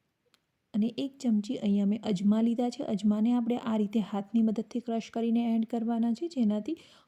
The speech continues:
પરાઠાની અંદર ખૂબ જ સરસ ટેસ્ટ આવશે. તો અહીંયા આપણે જે વેજીટેબલ્સ લીધા છે એ વેજીટેબલ્સનું પ્રમાણ વધારે રાખીશું અને લોટ છે એ ઓછો રાખવાનો છે. વેજીટેબલ્સ થોડા વધારે હશે એટલે આપણને પરોઠા વણવામાં થોડી તકલીફ થશે, પરંતુ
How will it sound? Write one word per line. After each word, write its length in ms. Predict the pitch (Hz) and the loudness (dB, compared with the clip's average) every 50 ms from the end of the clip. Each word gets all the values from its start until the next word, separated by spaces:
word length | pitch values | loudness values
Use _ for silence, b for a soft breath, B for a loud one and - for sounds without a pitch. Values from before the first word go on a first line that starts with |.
| B - | B -2
પરાઠાની 560 | - 226 220 214 208 214 220 214 208 214 220 | 0 2 2 2 2 0 0 0 2 2 2
અંદર 200 | 220 208 208 214 | 4 2 2 0
ખૂબ 360 | 208 208 - - - - 254 | -2 -6 -12 -16 -8 -6 -6
જ 40 | 254 254 - | -6 -6 -6
સરસ 240 | - 247 240 247 233 - - | -4 -4 -2 -2 -4 -4 -4
ટેસ્ટ 300 | 247 240 240 240 - - | -4 -2 -2 -4 -4 -2
આવશે. 420 | 240 240 247 240 - - 349 339 | -2 -2 -2 -2 -6 -10 -10 -10
તો 160 | 330 - - - | -8 -6 -6 -4
અહીંયા 400 | - 220 208 214 226 233 233 233 | 0 2 2 2 4 2 2 0
આપણે 240 | 220 226 - 247 | -2 -2 -2 -2
જે 160 | 220 - 254 247 | -2 0 -2 -2
વેજીટેબલ્સ 600 | 240 226 214 208 226 - 240 220 254 254 247 - | 0 -2 -2 -2 -2 -2 -2 -2 -2 -2 -2 -2
લીધા 240 | 247 233 254 269 262 | -2 0 0 0 -2
છે 200 | 254 - 214 - B B B B B B B B - | -2 -2 -4 -4 B B B B B B B B -6
એ 80 | 254 | -4
વેજીટેબલ્સનું 680 | 247 - 247 233 220 240 - 247 233 240 233 - - 247 | -2 0 0 0 0 -2 -2 -2 -2 -2 -2 -2 -4 -4
પ્રમાણ 320 | 240 - 233 214 214 214 214 | -2 0 0 2 2 2 0
વધારે 420 | 196 196 190 202 208 208 226 240 | 0 -2 -4 -4 -2 -2 -2 -2
રાખીશું 580 | 233 240 233 - - 269 240 - - 285 311 - | -4 -4 -6 -6 -6 -6 -6 -8 -10 -8 -2 2
અને 180 | 226 214 214 | 2 2 4
લોટ 320 | 208 202 208 220 233 - - | 4 4 2 2 0 -2 -6
છે 180 | - - 269 | -8 -6 -6
એ 140 | - 320 214 | -2 0 0
ઓછો 380 | 220 208 208 202 - - 247 240 | 0 0 -2 -4 -4 -4 -2 -2
રાખવાનો 480 | 233 226 - - - 240 233 240 240 | -2 -4 -6 -4 -2 0 0 0 0
છે. 200 | 233 - 359 370 b b b b b b b b b - | 0 -2 -4 -10 b b b b b b b b b 0
વેજીટેબલ્સ 500 | 254 254 247 - 302 320 311 330 311 - | 2 2 2 0 -4 -4 -4 -4 -4 -4
થોડા 160 | - 302 285 | -4 -4 -2
વધારે 420 | 269 - 240 233 240 233 240 247 254 | 0 -2 0 0 0 0 0 0 0
હશે 280 | 247 262 262 - 269 | -2 -2 -4 -2 -2
એટલે 380 | 247 240 226 214 - - 214 220 | -2 -2 -2 -4 -2 -2 -2 -2
આપણને 300 | 220 214 - - 214 220 | -2 -4 -2 0 0 0
પરોઠા 460 | 214 - 233 220 233 247 247 - 269 | 0 0 -2 -2 0 -2 -2 -2 -4
વણવામાં 420 | 254 247 240 233 233 233 233 240 240 | -2 0 0 0 2 2 0 0 -2
થોડી 240 | - - 294 294 | -4 -4 -4 -4
તકલીફ 400 | 285 - 254 254 - 247 254 254 | -4 -6 -8 -4 -2 -4 -4 -4
થશે, 340 | - - 247 240 226 - 320 | -4 -4 -4 -4 -4 -6 -10
પરંતુ 560 | 320 - - 214 202 202 196 196 190 214 208 | -8 -4 -2 0 0 2 0 0 0 -2 -4